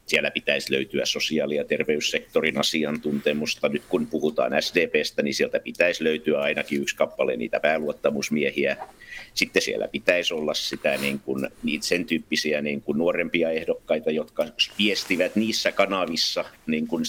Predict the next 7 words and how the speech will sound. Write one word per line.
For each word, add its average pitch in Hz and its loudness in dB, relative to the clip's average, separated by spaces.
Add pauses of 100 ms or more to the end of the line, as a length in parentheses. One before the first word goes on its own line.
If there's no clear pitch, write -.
(160)
niihin 95 0
kanaviin 78 0
sopivalla 76 0
tavalla 73 0
ja 73 -2
soveltuvalla 73 0
estetiikalla 69 2